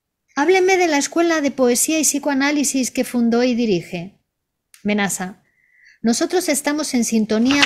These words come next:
con una corriente que dice que la poesía es un instrumento de conocimiento. La poesía es una manera dramática de transmitirle al futuro cómo estamos viviendo el presente. En la escuela, los alumnos aprenden la carrera del psicoanálisis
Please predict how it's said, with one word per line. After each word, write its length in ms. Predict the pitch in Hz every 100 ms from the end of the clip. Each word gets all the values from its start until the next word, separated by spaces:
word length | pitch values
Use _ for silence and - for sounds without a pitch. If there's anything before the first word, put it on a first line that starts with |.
| -
con 140 | 233
una 240 | 277 311
corriente 480 | 294 233 247 262 277
que 160 | - 196
dice 400 | 247 226 254 247
que 160 | 233
la 160 | 202 196
poesía 400 | 214 214 - 339
es 140 | 320
un 100 | 233
instrumento 580 | 220 196 - 208 254 247
de 140 | 233 214
conocimiento. 880 | 196 180 190 196 196 180 170 175 - _ _ _ - -
La 160 | 196
poesía 420 | 220 208 202 269 277
es 140 | -
una 180 | 294 302
manera 420 | 277 262 311 330
dramática 640 | 277 254 269 339 330 330 302
de 100 | 269
transmitirle 680 | 240 214 220 220 330 320 320
al 100 | 285
futuro 600 | - 220 311 339 311 -
cómo 240 | 269 269
estamos 400 | 247 247 240 226
viviendo 400 | 196 196 214 208
el 80 | 202
presente. 840 | 208 202 214 202 190 185 185 - _ _ _ _ - -
En 100 | -
la 60 | 190
escuela, 560 | - - 240 262 285 311 _ _
los 180 | 214 202
alumnos 520 | 226 262 330 330 302
aprenden 500 | 269 - 302 311 311
la 140 | 262 240
carrera 380 | 220 262 311
del 140 | 294 254
psicoanálisis 1080 | - 220 220 233 330 320 226 202 180 _